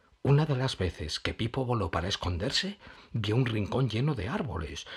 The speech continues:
muy verdes y muy altos. Se subió a uno de los árboles y se ocultó entre las ramas y las hojas.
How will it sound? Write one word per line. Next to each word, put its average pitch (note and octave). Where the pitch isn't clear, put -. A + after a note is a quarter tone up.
muy G2+
verdes G2
y G#2
muy F#2+
altos. -
Se -
subió F#2
a -
uno G2
de G2+
los A#2
árboles D3+
y C3+
se -
ocultó D#3+
entre G2
las F2+
ramas F2
y E2+
las D2+
hojas. -